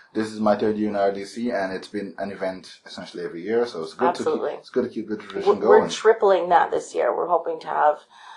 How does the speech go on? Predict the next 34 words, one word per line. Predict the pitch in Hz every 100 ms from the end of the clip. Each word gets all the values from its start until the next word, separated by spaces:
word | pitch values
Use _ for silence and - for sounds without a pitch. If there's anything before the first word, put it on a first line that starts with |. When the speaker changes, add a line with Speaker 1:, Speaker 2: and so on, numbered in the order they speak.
| - -
Speaker 2:
um, | 160 139 139
a | -
much | 165 165 -
bigger | 160 147 139
turnout. | - 131 - - - _ _
Speaker 1:
Splendid, | - - 110 107 104 87 -
Speaker 2:
Yeah. | - 160
Speaker 1:
splendid, | - 95 92 87
splendid. | - 92 90 87 87 - _ _
Speaker 2:
I | -
wanna | 226 269 320
give | 302
a | 285
little | 254 220
bit | 226
of | 214
a |
shout | 196 - 190 190
out | 185 180
to, | - 185 170 170
um, | 160 170 160 160
the | 175 156
Students | - 190 185 190
Against | 175 151 -
Things | 175 175
Society | - - 175 170 175
for | - 165
helping | 170 165 165
us | 165
out | 165
with | - 156
nominations. | 151 147 165 185 214 233 233 - - - - -
And, | - 165 151 151 156
um, | 156 156 156